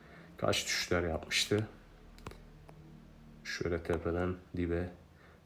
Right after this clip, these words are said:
Yani yüzde otuza yakın düşüşler yaptığı oldu. Kaç kere? Bir, iki, üç, dört kez bunu yapmış. Sonrasında zaten dibi görmüştük.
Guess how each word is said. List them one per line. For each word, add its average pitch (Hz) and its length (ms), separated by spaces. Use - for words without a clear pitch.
Yani - 220
yüzde 101 340
otuza 95 640
yakın 101 440
düşüşler 92 420
yaptığı 87 340
oldu. 98 380
Kaç - 300
kere? 82 300
Bir, 90 480
iki, 87 600
üç, 95 480
dört 101 220
kez - 440
bunu 190 120
yapmış. 123 600
Sonrasında 101 540
zaten 104 460
dibi 95 200
görmüştük. 98 840